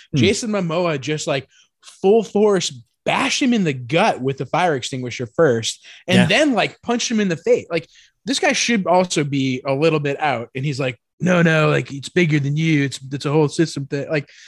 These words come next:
Speaker 2: he's so clear. <laughs>
Speaker 1: Yeah. And it's, again, yet again, it's just so on the point of just like, "This is bigger than you." And he's like, "What about Martin Bennett? Did you kill Martin Bennett?" He's like, "Who? What?
Speaker 2: Yeah.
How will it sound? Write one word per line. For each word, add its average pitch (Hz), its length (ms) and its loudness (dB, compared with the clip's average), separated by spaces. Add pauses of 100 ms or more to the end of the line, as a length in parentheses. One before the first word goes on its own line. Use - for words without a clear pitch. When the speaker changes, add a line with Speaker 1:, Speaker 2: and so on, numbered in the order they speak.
(320)
Speaker 2:
he's 226 140 2
so 294 180 4
clear. 165 680 2
<laughs> - 280 0
Speaker 1:
Yeah. 147 200 2 (840)
And 143 120 4
it's, - 440 2
again, 123 400 0
yet 120 160 4
again, 113 220 0
it's - 120 -10
just 113 220 -4
so 120 160 4
on 107 120 2
the 101 80 -2
point 101 460 -4
of 113 120 -4
just 98 260 -8
like, 90 220 -10
"This 160 180 -12
is 151 100 -10
bigger 139 300 -6
than 123 180 -8
you." 123 320 0
And 110 140 0
he's 110 160 0
like, 101 140 0
"What 233 180 2
about 208 260 6
Martin 196 360 0
Bennett? 170 360 2
Did 127 80 -4
you 156 60 -6
kill 220 240 -2
Martin 208 240 0
Bennett?" 202 180 -2
He's 151 120 -2
like, 95 100 -8
"Who? 247 380 2 (100)
What? 214 380 0
Speaker 2:
Yeah. - 60 -20